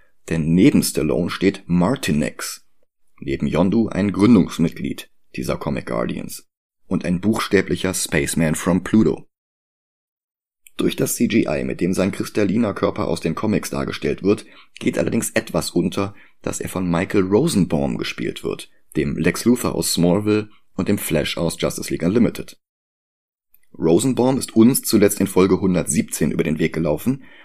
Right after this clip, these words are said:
denn in Batman Beyond Return of the Joker spielt er einen aus der Joker-Gang. Mit Gunn hatte er schon zweitausendacht in zwei P-G-Porn-Kurzfilmen zusammengearbeitet.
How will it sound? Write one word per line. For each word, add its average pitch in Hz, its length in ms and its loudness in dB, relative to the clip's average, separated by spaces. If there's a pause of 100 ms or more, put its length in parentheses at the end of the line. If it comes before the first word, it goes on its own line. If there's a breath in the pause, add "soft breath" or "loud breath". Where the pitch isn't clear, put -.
(220 loud breath)
denn 90 140 2
in 92 140 2
Batman 87 280 0
Beyond 80 360 2
Return 82 280 0
of - 80 -6
the 69 60 -2
Joker 90 380 0
spielt 87 240 0
er 95 160 0
einen 82 280 0
aus 82 160 -6
der 87 120 -2
Joker-Gang. 92 560 0 (880)
Mit 73 340 -8
Gunn 92 380 2
hatte 180 180 0
er 147 160 0
schon 127 240 2
zweitausendacht - 840 -2
in 82 220 0
zwei 104 340 2
P-G-Porn-Kurzfilmen 95 1400 0
zusammengearbeitet. 78 1000 -2